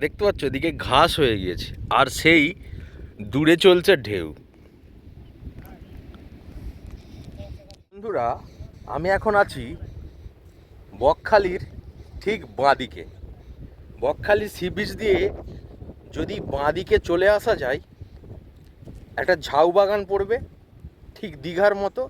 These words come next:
আর এই ঝাউ বাগানের পাশ দিয়ে, জঙ্গলের ভিতর দিয়ে সোজা চলে যাওয়া হচ্ছে বনবিবির মন্দির। তো বন্ধুরা, দেখতেই থাকো এই যাত্রাপথটা।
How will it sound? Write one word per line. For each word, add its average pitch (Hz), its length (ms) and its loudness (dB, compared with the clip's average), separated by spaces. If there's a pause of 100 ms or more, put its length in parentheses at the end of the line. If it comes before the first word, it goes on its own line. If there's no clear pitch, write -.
(600)
আর 139 80 0 (220)
এই 196 140 6 (1600)
ঝাউ 160 220 4 (100)
বাগানের 226 400 0 (120)
পাশ 160 180 0 (160)
দিয়ে, 208 200 -4 (220)
জঙ্গলের 170 520 0 (100)
ভিতর 190 260 0 (140)
দিয়ে 180 180 -4 (160)
সোজা 180 300 2 (120)
চলে 175 240 0
যাওয়া 214 200 4
হচ্ছে 151 260 -8 (840)
বনবিবির 190 640 2
মন্দির। 87 320 -12 (960)
তো 151 60 2 (120)
বন্ধুরা, 180 400 4 (640)
দেখতেই 208 460 0
থাকো 160 240 0 (380)
এই 156 80 0 (120)
যাত্রাপথটা। 139 760 -4